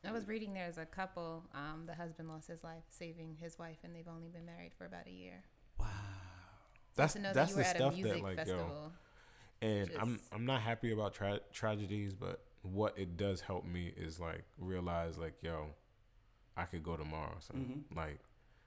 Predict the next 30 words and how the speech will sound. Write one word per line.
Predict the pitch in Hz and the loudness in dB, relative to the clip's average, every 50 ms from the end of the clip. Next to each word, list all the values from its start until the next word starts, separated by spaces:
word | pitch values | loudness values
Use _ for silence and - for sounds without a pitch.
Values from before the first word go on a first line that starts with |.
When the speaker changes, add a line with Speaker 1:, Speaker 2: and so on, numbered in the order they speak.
| - - - | -16 -6 -2
Speaker 3:
and | 101 98 98 | 0 2 4
somebody | - 123 117 117 110 107 101 | 4 4 6 6 6 4 4
has | 104 104 98 92 | 4 4 2 2
it | 87 | 0
worse | 82 85 87 82 - | 0 -2 -2 -4 -4
than | - - - | -6 -8 -10
me. | - 87 - | -10 -10 -6
Speaker 2:
Yep. | - 131 - - - - - - - | -4 -6 -6 -6 -8 -14 -18 -4 0
Speaker 3:
Every | 110 110 113 113 | 2 2 4 4
time | - 113 110 107 104 | 2 2 2 2 4
I | 98 | 2
wanna | 98 98 92 85 | 2 2 0 0
stress | - - 95 92 - | -2 -2 -2 0 0
about | - 85 87 85 82 80 | 0 0 0 0 2 2
life | 85 82 85 85 - - | 2 2 2 0 -2 -4
or | 92 90 87 87 | -6 -4 -4 -4
something | 87 - 101 95 90 - - 87 87 87 | -4 -4 -2 -4 -2 -2 -2 -2 0 -2
is | 85 78 | -2 0
bothering | - 85 87 90 85 85 85 85 85 | 0 2 2 2 2 0 -2 -2 -2
me | 87 82 82 - - - - - - - - - - | -2 -4 -6 -8 -12 -18 -20 -20 -20 -20 -12 -6 -2
and | 87 85 82 80 | -2 0 0 0
something | - - 90 82 - 85 78 | 0 0 -2 0 -2 -2 -2
happens, | 78 90 92 90 - 78 76 | -2 -2 -2 -2 -2 -4 -4
I'm | 78 80 82 | -4 -4 -4
just | 82 78 - - | -4 -6 -6 -6
like, | - 92 - - - | -6 -6 -6 -6 -4
"Yo, | - 107 117 107 85 90 101 - - | -2 -2 0 -2 -2 -4 -8 -8 -6
I'm | 92 92 87 | -4 -4 -2
blessed." | 80 80 76 - - - - - - - - - - - | -2 -2 -2 -4 -6 -12 -16 -20 -20 -20 -20 -20 -12 -8
Speaker 2:
Absolutely. | 110 110 - - 110 107 123 | -6 -6 -4 -4 -4 -4 -4